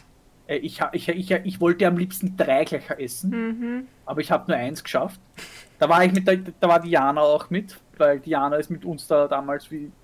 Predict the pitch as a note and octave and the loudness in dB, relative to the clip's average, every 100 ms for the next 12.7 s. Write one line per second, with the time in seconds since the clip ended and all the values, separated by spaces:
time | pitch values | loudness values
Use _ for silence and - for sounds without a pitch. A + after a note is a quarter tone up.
0 | - D#3 E3 D3+ - C#3+ D3 - D3 - | -20 -20 -18 -16 -14 -10 -8 -10 -12 -2
1 | C#3+ C#3+ C3 C3+ - C#3+ C3+ - C#3 _ | -2 2 0 0 -4 -6 -6 -8 -10 _
2 | _ C#3+ C#3 C3+ - C3 B2 B2 D3 C#3+ | _ -4 -2 -6 -8 -8 -8 -6 -4 -4
3 | - C3 - C#3+ - D#3 - C3 B2+ B2 | -6 -10 -12 -10 -6 -6 -6 -8 -8 -6
4 | D#3+ B3+ C4 C#4+ _ _ _ C#3+ F3 F#3 | -6 -6 -6 -10 _ _ _ -8 0 0
5 | E3+ E3+ E3+ C#3+ D#3+ - F3+ E3 F3 F3 | 0 -4 0 0 0 -2 -4 -4 -6 -6
6 | E3 E3 D3+ - D#3 B2 B2 A#2+ C#3 - | -6 -6 -10 -12 -8 -6 -6 -8 -8 -10
7 | _ _ C#3 - _ _ _ _ _ _ | _ _ -20 -20 _ _ _ _ _ _
8 | _ _ _ _ - - - - - - | _ _ _ _ -20 -20 -18 -20 -20 -20
9 | - _ _ - B2 - - - - - | -20 _ _ -20 -20 -20 -20 -20 -20 -20
10 | - - _ _ F#3 - D3 - D3 C#3 | -20 -20 _ _ -14 -4 -4 0 -2 -2
11 | D3 C3+ - - C#3 - C#3 C3 B2 C#3+ | -6 -8 -10 -10 -12 -8 -6 -6 -8 -10
12 | C#3 C3+ B2 C#3 B2 - - | -8 -8 -8 -8 -8 -14 -20